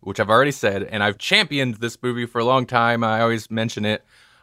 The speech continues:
around Halloween time, and I try to push it on my friends. <laughs> I fe-, <laughs> it, it's not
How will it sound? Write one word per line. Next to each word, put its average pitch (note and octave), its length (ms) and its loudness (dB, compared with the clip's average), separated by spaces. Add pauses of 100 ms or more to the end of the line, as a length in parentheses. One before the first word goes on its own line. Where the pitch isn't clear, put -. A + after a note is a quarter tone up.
(100)
around A2 240 0
Halloween A2 440 0
time, G#2 360 0
and G2+ 100 -4
I F#2+ 160 -2
try A2 200 -2
to G#2+ 60 -4
push - 280 -6
it A2+ 80 2
on A2+ 120 4
my A2+ 120 2
friends. G2+ 580 -2 (340)
<laughs> - 320 -20 (1300)
I G3 160 4
fe-, F#3 220 0 (480)
<laughs> - 480 -20
it, - 240 -6 (540)
it's B3 220 0
not B3 300 2